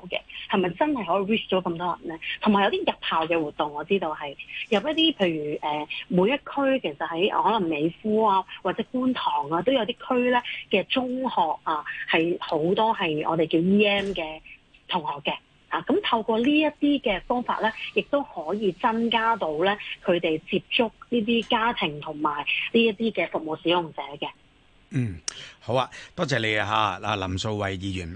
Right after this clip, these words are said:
Speaker 2: 唔該晒。社會福利署呢，就，呃，喺回覆傳媒查詢嘅時候有個咁樣嘅透露嘅，就話涉事嘅女子同埋佢嘅三個女呢，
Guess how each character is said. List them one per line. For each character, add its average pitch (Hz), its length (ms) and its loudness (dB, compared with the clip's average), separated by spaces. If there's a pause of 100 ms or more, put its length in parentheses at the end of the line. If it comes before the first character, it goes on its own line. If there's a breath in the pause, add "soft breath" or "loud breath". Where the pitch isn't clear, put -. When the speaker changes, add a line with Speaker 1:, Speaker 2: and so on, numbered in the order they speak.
Speaker 2:
唔 - 20 0
該 123 120 2
晒。 113 260 0 (1800 loud breath)
社 - 240 4
會 285 80 6
福 269 120 6
利 180 120 4
署 170 220 2
呢， 202 160 4
就， 120 300 -2
呃， 113 240 -2
喺 147 180 0
回 113 180 -2
覆 175 160 -2
傳 101 260 -2
媒 101 300 -2
查 95 180 -4
詢 147 200 2
嘅 147 120 2
時 95 120 -2
候 92 40 -2
有 98 220 -2
個 107 80 0 (400)
咁 - 40 0
樣 120 220 4
嘅 92 680 0
透 98 180 2
露 85 240 -2
嘅， 90 100 -4 (760 loud breath)
就 143 100 4
話 147 80 6
涉 170 200 2
事 - 260 0
嘅 143 220 4 (160)
女 143 140 4
子 131 340 0
同 123 100 4
埋 95 100 -4
佢 107 100 -2
嘅 123 140 0
三 160 300 2
個 127 100 -2
女 101 360 -4
呢， 143 240 2